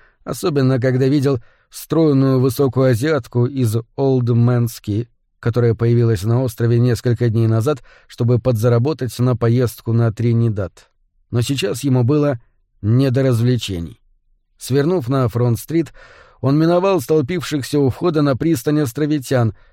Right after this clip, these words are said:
которые обсуждали появление на рифах Кисботтома загадочного корабля. По глазам нескольких старых рыбаков он понял, что они знали правду, но не хотели её знать,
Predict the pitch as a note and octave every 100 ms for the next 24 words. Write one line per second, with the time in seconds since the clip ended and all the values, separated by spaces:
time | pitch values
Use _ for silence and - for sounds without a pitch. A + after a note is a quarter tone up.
0 | _ - A#2+ A#2+ A2 - A2+ G2+ D3 C#3
1 | B2 B2+ B2 A#2 C#3 B2+ A#2+ A2+ A#2 A#2+
2 | C3 A#2+ G2+ - A#2 G2+ G2+ C#3+ - C3
3 | B2+ - _ _ - G2 A#2+ A2 A2+ A2
4 | - A#2 A2+ A2 B2 A#2 G#2 F2+ - _
5 | _ _ _ _ - A#2+ B2 D3 C#3 F3
6 | C3+ D3+ D3 C#3+ C3 C#3 - C#3 C3 A2
7 | A#2+ B2+ F3 E3 - - - - C#3 B2
8 | E3+ D#3 D3 - D3+ D3 E3+ E3 D#3 F3+
9 | C#3+ A#2+ C3 A2+ F#2 A#2 B2+ A#2+ C3 A#2+
10 | C3 - F3 B2 A#2 G#2+ A#2+ E3 -